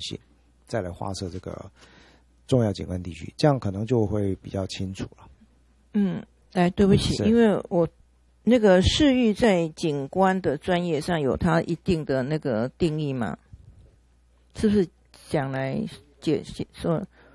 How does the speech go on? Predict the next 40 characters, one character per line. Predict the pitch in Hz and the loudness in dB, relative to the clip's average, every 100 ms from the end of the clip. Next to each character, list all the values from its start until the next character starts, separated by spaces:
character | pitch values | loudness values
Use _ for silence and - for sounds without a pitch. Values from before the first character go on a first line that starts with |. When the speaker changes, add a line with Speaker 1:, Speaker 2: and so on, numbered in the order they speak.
| _ 165 _ _ _ _ _ _ _ _ | _ _ _ _ _ _ _ _ _ _
Speaker 2:
那 | 208 214 | 4 4
至 | - 240 | 6 2
少 | 202 147 | 4 4
是 | 165 | 4
不 | 190 | 2
是 | 175 | 4
在 | 185 | 4
立 | 175 170 | 4 2
法 | 143 | 4
说 | 143 170 | 2 2
明 | 160 151 | 2 0
里 | 135 | -4
面 | 139 156 | -2 -4
写 | 151 117 | -4 -4
一 | 101 | -4
下 | 143 151 | -4 -4
市 | 139 - 165 | -2 -2 0
域 | 160 147 | 2 0
的 | - | -2
意 | 151 | -6
义， | 131 131 - _ | -4 -6 -8 _
还 | - 175 | -6 -2
有 | 185 | -2
视 | 160 214 | -2 -6
觉 | 165 151 | -4 -4
廊 | 123 127 151 | -4 -6 -6
道？ | 151 104 - _ _ _ _ _ _ _ - | -6 -6 -10 _ _ _ _ _ _ _ -6
的， | 160 - _ _ _ _ | -4 -4 _ _ _ _
你 | - 175 | -4 0
们， | 175 180 - _ _ _ - | 2 0 -4 _ _ _ -8
嗯， | 160 123 - _ - _ _ _ _ _ _ _ _ _ _ _ 143 131 113 131 127 120 _ _ _ _ _ _ _ _ | -4 -4 -6 _ -20 _ _ _ _ _ _ _ _ _ _ _ _ _ _ _ _ _ _ _ _ _ _ _ _ _
我 | - 208 | 8 10
的 | 277 | 10
意 | |
思 | 277 262 | 6 6
是， | |
如 | 208 277 | 8 12
果 | 202 | 12
他 | 165 226 226 | 10 4 4
在 | 208 240 180 | 4 2 2